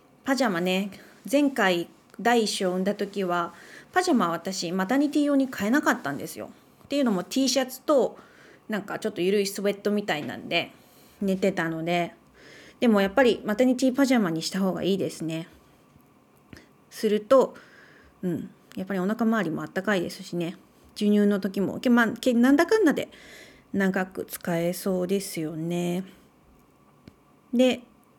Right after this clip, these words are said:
えー、オーガニックコットンじゃないのかな？ないのかもしれない。かもしれない。えー、オーガニックコットン、何パーセントかオーガニックコットンで、百パーセントじゃないのかな？でもまあ、うん、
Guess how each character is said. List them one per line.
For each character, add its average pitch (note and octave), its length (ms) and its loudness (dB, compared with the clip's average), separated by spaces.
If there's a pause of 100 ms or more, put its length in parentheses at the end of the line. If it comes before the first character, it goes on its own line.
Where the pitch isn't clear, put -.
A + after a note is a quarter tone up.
え - 60 -2
ー、 E3 420 -4 (420)
オ C#4 120 2
ー - 40 -4
ガ G4 100 -2
ニ G#4 40 -6
ッ - 120 -18
ク - 140 -14
コ A4+ 100 -2
ッ A4+ 60 0 (100)
ト D#4 100 4
ン B3 100 6
じ F#3 60 2
ゃ F#3+ 60 -2
な G3+ 160 0
い C4 80 4
の A#3+ 120 2
か F#3+ 120 -4
な？ F#3+ 260 0 (1300)
な A#3+ 100 2
い A#3+ 60 4
の G3+ 100 2
か F3 120 -6
も E3 100 -4
し E3+ 140 -8
れ E3+ 80 -4
な E3 160 -4
い。 - 160 -12
か G#3+ 100 -10
も F3+ 120 -4
し F3 160 -8
れ D#3+ 80 -8
な D#3 160 -8
い。 D#3 60 -14 (500)
え E3 200 -4
ー、 E3 60 -12 (100)
オ B3 140 6
ー - 20 4
ガ D4 80 4
ニ C#4+ 140 4
ッ - 20 -6
ク D#4 140 -4
コ E4 120 0
ッ D#4+ 60 -2 (120)
ト G#3 120 2
ン、 D#3+ 80 -2
何 C4 180 4
パ F4 160 6
ー F4 40 2
セ F#4 140 2
ン F4 60 2
ト E4+ 100 -2
か F4 240 4
オ A3 60 6
ー - 20 2
ガ G#3+ 80 2
ニ G3+ 120 0
ッ - 20 -10
ク - 100 -20
コ G3+ 120 -2
ッ F#3+ 40 -2
ト F#3+ 180 -8
ン D#3 60 -6
で、 D#3 80 -6
百 A3 180 -4
パ D#4 80 4
ー E4 60 4
セ E4 120 4
ン C#4+ 60 6
ト G3+ 80 0
じ F3+ 60 -2
ゃ E3+ 40 -4
な E3+ 100 -4
い E3+ 60 -6
の E3+ 80 -8
か - 120 -6
な？ B3 180 -2 (240)
で E4+ 80 -2
も D4+ 80 2
ま A#3+ 340 4
あ、 - 1500 -14
う A#3+ 40 4
ん、 E3 160 -2